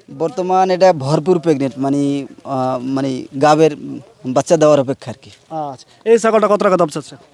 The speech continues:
Speaker 1: এই ছাগলটা আমি পঁচিশ হাজার টাকা দাম চাচ্ছি।
Speaker 2: এটা কি ফিক্সড প্রাইস নাকি আলোচনা করা যায়?
Speaker 1: আহ, আলোচনা করা যাবে, একটু সম্মান করা যাবে আর কি।
Speaker 2: আচ্ছা, চলুন আমরা আরো কিছু সুন্দর সুন্দর ছাগল দেখি।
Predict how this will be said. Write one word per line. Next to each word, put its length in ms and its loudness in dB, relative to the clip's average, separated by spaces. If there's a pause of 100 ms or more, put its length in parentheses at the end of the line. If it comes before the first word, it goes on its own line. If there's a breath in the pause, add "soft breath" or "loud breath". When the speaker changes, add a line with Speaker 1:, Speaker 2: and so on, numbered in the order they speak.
(260)
Speaker 1:
এই 100 -14
ছাগলটা 400 2
আমি 500 4
পঁচিশ 220 -4
হাজার 140 -4
টাকা 140 -6
দাম 160 -10
চাচ্ছি। 280 -18 (200)
Speaker 2:
এটা 120 -6
কি 140 -8
ফিক্সড 360 -6
প্রাইস 200 4
নাকি 160 2
আলোচনা 300 4
করা 160 2
যায়? 160 -8
Speaker 1:
আহ, 200 -2
আলোচনা 320 0
করা 220 2 (320)
যাবে, 160 -2
একটু 120 -8
সম্মান 280 0
করা 160 -8
যাবে 180 -12
আর 120 -14
কি। 60 -20 (200)
Speaker 2:
আচ্ছা, 360 -14
চলুন 200 -4
আমরা 220 -2
আরো 120 0
কিছু 180 -4
সুন্দর 200 0
সুন্দর 180 -2
ছাগল 180 0
দেখি। 180 -8